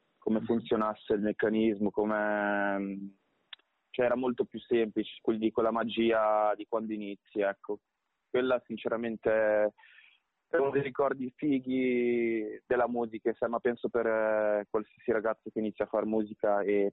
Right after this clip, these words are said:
Speaker 1: porta avanti la carriera, gli inizi proprio, di come è nato il tutto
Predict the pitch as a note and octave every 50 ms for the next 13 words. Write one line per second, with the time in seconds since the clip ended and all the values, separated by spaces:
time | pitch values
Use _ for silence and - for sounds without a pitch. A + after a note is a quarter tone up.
0 | _ _ - G#2+ G#2 - - G#2 G#2 G#2 G2+ - - G#2 G#2 G#2 - G#2+ G2+ G#2
1 | G2+ G2+ G2+ G2+ G#2 G2+ - _ _ - - - - - - _ _ _ _ _
2 | _ _ _ - A2+ A#2 A2+ A#2 A#2 A2 - - - A#2 - - G#2 G2+ G2 F#2+
3 | - - G#2 G#2 G2+ F#2+ G2+ - - G#2 G#2 G#2+ G#2+ G#2+ - - G#2+ G2+ F#2+ -
4 | - - G2+ G2+ G2 _ - - G#2 G2 G2 G2 F#2+ F2+ F2 F#2 F#2 F2+ E2+ E2
5 | F2